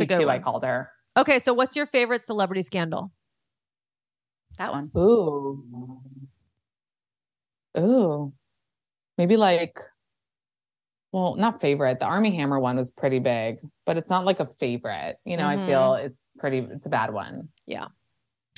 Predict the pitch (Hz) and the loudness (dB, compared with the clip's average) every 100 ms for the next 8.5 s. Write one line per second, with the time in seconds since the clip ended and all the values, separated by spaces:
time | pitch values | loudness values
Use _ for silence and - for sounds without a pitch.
0 | - - _ _ - 214 220 214 294 - | -14 -16 _ _ 2 4 4 2 -2 -2
1 | 180 180 190 190 190 185 180 151 156 175 | 2 2 0 -2 -4 -4 -2 0 0 -4
2 | 175 170 - 151 180 - 175 170 165 170 | -6 -6 0 0 0 -2 -4 -4 -4 -4
3 | 160 143 165 - 160 - 143 143 127 - | -4 -6 -8 -8 -8 -8 -8 -8 -8 -14
4 | - - _ 214 220 247 262 240 202 190 | -16 -20 _ -4 0 2 2 0 0 -2
5 | 196 165 - 170 170 175 139 170 202 214 | -4 -6 -6 -8 -6 -6 -6 -4 0 2
6 | 262 294 277 302 - - 220 226 240 196 | 6 6 6 4 0 -4 -2 -2 -2 -2
7 | - 202 202 185 196 - 226 247 302 - | -2 -6 -4 -2 0 0 2 2 2 0
8 | 262 - 147 - | -4 -4 -10 -12